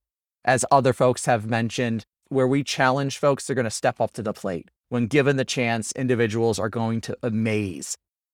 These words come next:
I believe in this team. I am passionate about what the team can be able to accomplish. There is talent there. There is passion behind it. Most importantly, there is this willingness and urge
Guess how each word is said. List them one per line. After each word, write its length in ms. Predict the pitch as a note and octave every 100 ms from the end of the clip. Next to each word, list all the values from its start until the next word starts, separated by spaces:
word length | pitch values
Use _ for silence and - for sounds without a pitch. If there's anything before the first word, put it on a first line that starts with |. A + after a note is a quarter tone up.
| _
I 180 | C3+ D3+
believe 520 | B2+ B2 B2 C#3+ C3+
in 120 | C3+
this 200 | B2+ A#2
team. 320 | - C3 B2 A#2
I 140 | A2
am 120 | G2+
passionate 600 | - - A2+ - B2+ A2+
about 320 | G#2+ G#2+ G2+
what 180 | A2 G#2+
the 80 | -
team 320 | - B2 A2
can 200 | G#2+ G#2+
be 160 | G#2+ G2+
able 160 | G2+
to 60 | F#2+
accomplish. 760 | E2+ - B2 A#2 B2 G#2+ - - _ _
There 200 | A#2+ A2
is 100 | G2+
talent 420 | - C3 A2 A2+
there. 340 | G2 G#2+ G2+ G2
There 220 | G#2+ G2
is 120 | F#2+
passion 420 | - A#2 G#2+ G#2+
behind 360 | F#2 F2 G#2 G2
it. 120 | G2
Most 560 | G#2 A#2+ C3+ C#3+ C3+ C3+
importantly, 880 | A2 - C3 - A2 F#2+ F#2+ D#2 G2+ _ _ _
there 200 | B2 A#2+
is 180 | A#2 G2
this 180 | A#2+ A2+
willingness 800 | A2+ C3+ C3+ C3 A#2+ A2 G#2 -
and 220 | G#2 G2+ A#2+
urge 560 | A#2+ A#2+ A2+ A2 G2